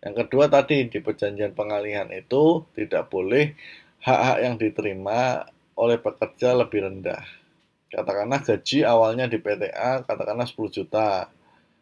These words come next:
Kemudian di P T B berubah nih menjadi delapan juta, itu tidak boleh. Harus gajinya sama, minimal sama, ya. Nah, yang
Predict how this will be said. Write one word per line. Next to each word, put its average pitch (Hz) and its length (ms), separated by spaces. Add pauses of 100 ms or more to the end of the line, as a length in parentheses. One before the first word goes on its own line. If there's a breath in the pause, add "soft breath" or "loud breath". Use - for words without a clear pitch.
(100)
Kemudian 110 400
di 113 80
P 113 80
T 104 160
B 143 160
berubah 143 480
nih 139 160
menjadi 131 800 (160)
delapan 101 400
juta, 95 480
itu 95 240
tidak 95 240
boleh. 80 480
Harus 123 320
gajinya 113 400
sama, 95 560 (320)
minimal 104 560
sama, 92 400 (400)
ya. 110 320 (320)
Nah, - 240 (640 loud breath)
yang 107 160